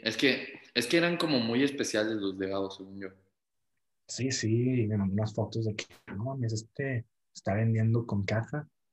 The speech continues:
Speaker 2: en un putazo de lana".
Speaker 1: Sí, sí, sí,
Speaker 2: Y que,
Speaker 1: era muy
Speaker 2: "Ve, está todo, todo menso sacándolos de sus cajas".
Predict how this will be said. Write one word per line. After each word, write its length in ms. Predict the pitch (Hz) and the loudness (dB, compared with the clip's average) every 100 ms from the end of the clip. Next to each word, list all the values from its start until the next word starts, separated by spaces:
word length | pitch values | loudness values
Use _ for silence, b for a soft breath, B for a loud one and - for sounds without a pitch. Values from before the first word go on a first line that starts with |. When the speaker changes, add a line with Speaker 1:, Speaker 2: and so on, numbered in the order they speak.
| - | -6
Speaker 2:
en 200 | 98 92 | -4 -2
un 180 | 87 92 - | -4 -6 -6
putazo 460 | 110 101 95 - | -6 -4 -4 -2
de 60 | 95 | -2
lana". 300 | 87 85 85 _ _ _ _ - | -2 -6 -10 _ _ _ _ -8
Speaker 1:
Sí, 100 | 113 | -6
sí, 80 | 110 | -6
sí, 100 | 113 | -2
Speaker 2:
Y 80 | 120 | 0
que, 80 | |
Speaker 1:
era 120 | 110 110 | 2 2
muy 100 | 98 | 0
Speaker 2:
"Ve, 480 | 123 139 139 131 107 101 _ - - - - _ _ _ | 2 2 0 0 -2 -6 _ -20 -20 -14 -14 _ _ _
está 340 | 110 - 98 104 | -20 -16 -8 -4
todo, 140 | 107 | -2
todo 180 | 101 101 | 0 0
menso 400 | 101 101 - - | 2 0 -2 -6
sacándolos 500 | 101 92 95 104 107 | -6 -4 -4 -4 -4
de 80 | 101 | -6
sus 240 | - - | -8 -14
cajas". 760 | - - 117 - 131 107 - | -10 -8 -8 -10 -10 -10 -14